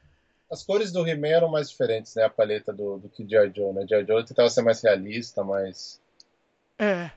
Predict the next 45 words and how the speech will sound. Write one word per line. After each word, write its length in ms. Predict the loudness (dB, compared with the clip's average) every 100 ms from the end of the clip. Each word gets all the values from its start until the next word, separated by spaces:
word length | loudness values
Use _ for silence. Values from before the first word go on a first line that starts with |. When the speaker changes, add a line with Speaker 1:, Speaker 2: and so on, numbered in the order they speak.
| -2
Speaker 1:
mais 240 | -2 -2 _
Speaker 2:
É, 200 | 0 0
sim, 360 | -2 -4 -4 -10 -12
sim. 320 | -8 -6 -8 _ _ _ _ _ -16 -6
É, 180 | -4 -4
é 60 |
questão 320 | -4 -6 -6
de 100 | -10
gosto 480 | -10 -6 -6 -6 -12
mesmo, 300 | -12 -12 -12
né? 160 | -14 -14 _
Tinha 120 | -8
aquele 160 | -6 -6
Silverhawks 720 | -2 -2 -2 -2 -2 -4 -8
também, 180 | -10 -8
eu 60 |
gostava. 420 | -8 -8 -8 -8 -12 _ _ _ -4
Lembra? 280 | -4 -4 -6
Speaker 1:
Ó, 200 | 2 2
Silverhawks 420 | 2 -4 -6 _ -6
é 60 |
legal, 260 | -2 0 0
Thundercats, 880 | 2 0 4 6 6 6 0 -18 0
que 60 | 4
era 100 | 6
o 20 |
Speaker 2:
Thundercats. 40 |
Speaker 1:
mesmo 180 | 4 0
dos 120 | -6 -4
Thundercats. 400 | -4 -4 -4 -2
Speaker 2:
Os 60 |
dois, 260 | 4 4 4
é, 120 | 0
os 120 | 0
dois 220 | 0 0 2
eram 100 | -2
muito 140 | -4
parecidos, 480 | -4 -4 -4 -8 -8
né? 120 | -8 -10
O 40 |
Silverhawks 500 | -10 -6 -4 -4 -6
e 20 |
o 40 | -10
Thunder-, 260 | -12 -12
Thundercats. 380 | -12 -12 -14